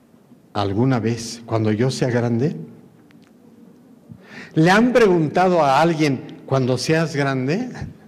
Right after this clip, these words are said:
Todos somos seres de futuro, hasta los chavos. Segundo, todos nos equivocamos, es la segunda característica del ser humano. Los únicos que no se pueden equivocar son los niños en la escuela.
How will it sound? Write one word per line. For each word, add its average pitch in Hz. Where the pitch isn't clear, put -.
Todos 208
somos 185
seres 180
de 156
futuro, 139
hasta 107
los 110
chavos. -
Segundo, 180
todos 220
nos 170
equivocamos, 175
es 143
la 147
segunda 139
característica 123
del 110
ser 120
humano. 110
Los 113
únicos 139
que 120
no 113
se 117
pueden 127
equivocar 127
son 135
los 127
niños 143
en 131
la 127
escuela. 131